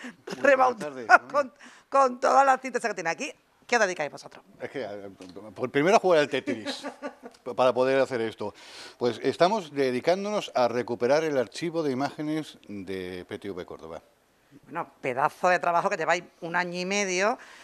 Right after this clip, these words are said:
Speaker 2: y desde el año mil novecientos ochenta y ocho, si no mal recuerdo.
Speaker 1: Mil novecientos ochenta y ocho son las grabaciones más antiguas que se conservan de esta casa, de programas, de magazines, de informativos, y tenemos, pues eso, pues imagínate,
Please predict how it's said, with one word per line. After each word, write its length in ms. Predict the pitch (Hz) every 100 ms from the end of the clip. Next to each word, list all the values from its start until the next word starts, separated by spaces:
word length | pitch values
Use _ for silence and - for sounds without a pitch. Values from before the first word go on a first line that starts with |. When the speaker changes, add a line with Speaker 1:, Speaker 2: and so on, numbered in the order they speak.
| -
Speaker 2:
y 140 | - 180
desde 200 | 165 156
el 60 |
año 320 | 156 185 254 - _
mil 240 | 165 175 202
novecientos 400 | 233 233 214 226
ochenta 240 | 196 165
y 80 | 160
ocho, 140 | 226
si 120 | 208 160
no 80 | 170
mal 160 | 143
recuerdo. 280 | 123 117 117
Speaker 1:
Mil 100 | 123
novecientos 360 | 127 120 117 120
ochenta 300 | 117 107 120
y 60 |
ocho 160 | 139 139
son 140 | -
las 100 | 120
grabaciones 360 | 110 107 123 107
más 220 | 107 101
antiguas 260 | 110 101 104
que 140 | 104
se 80 | 92
conservan 380 | 92 87 92 95
de 120 | 92
esta 160 | 82 95
casa, 300 | 123 123 160
de 240 | 120 90
programas, 480 | - 82 90 101 113
de 80 | 101
magazines, 480 | 80 78 104 107
de 60 | 107
informativos, 760 | 90 82 85 107 113 147 - - - - - - _
y 100 | 92
tenemos, 360 | 90 85 92 98
pues 220 | 95 87
eso, 220 | 90 -
pues 180 | _ 69
imagínate, 440 | 78 82 76 82